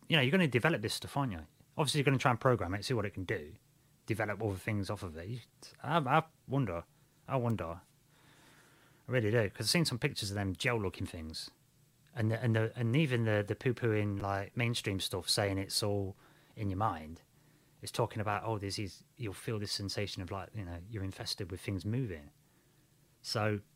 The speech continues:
these things are moving then. They're not just blobs or mole-, you know what I mean? They move. They look like spiders, some of them. And the Morgellons thing. But anyway, yeah, so, I don't know. Sounds nuts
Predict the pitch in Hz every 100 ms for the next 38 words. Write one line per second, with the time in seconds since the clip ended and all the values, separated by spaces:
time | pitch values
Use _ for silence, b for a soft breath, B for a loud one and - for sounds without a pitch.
0 | _ _ - 127 - 165 135 143 127 170
1 | 139 92 82 82 120 - - 131 123 123
2 | - - _ _ _ _ _ _ _ _
3 | _ _ _ _ 117 110 131 110 101 -
4 | - 120 101 120 110 - - 131 120 165
5 | 113 170 147 - - - 147 - 139 -
6 | - 214 87 - 123 76 101 _ B B
7 | B B B B - 113 107 107 120 95
8 | - 92 104 165 147 120 175 127 - 147
9 | 139 120 - 151 131 123 131 113 - B
10 | B B B B B B B B B -
11 | - 220 208 175 190 - - -